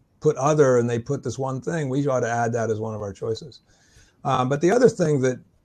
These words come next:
uh, your comment made me think about is it's often good to have a forced choice question, because that gives you the clarity of what the choice is. And then a follow-up question, open-ended.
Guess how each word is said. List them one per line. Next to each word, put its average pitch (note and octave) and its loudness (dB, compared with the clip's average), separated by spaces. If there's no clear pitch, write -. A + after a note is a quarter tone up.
uh, A#2 -4
your A#2 0
comment B2+ -6
made A#2+ -6
me A2+ 0
think C#3 -6
about A2 -2
is A2+ 0
it's C3+ -8
often D#3+ 0
good C3+ 2
to B2 -2
have A#2 -2
a G#2+ -2
forced - 4
choice B2 -2
question, A2 -6
because A#2 -2
that C3 0
gives C3 2
you C3 -2
the A#2 0
clarity C3 -2
of A2+ -2
what A#2 0
the A2 -6
choice A2+ -4
is. G2 -12
And B2+ -4
then C#3 -2
a C3 -4
follow-up D#3+ 2
question, A#2+ -6
open-ended. C#3 0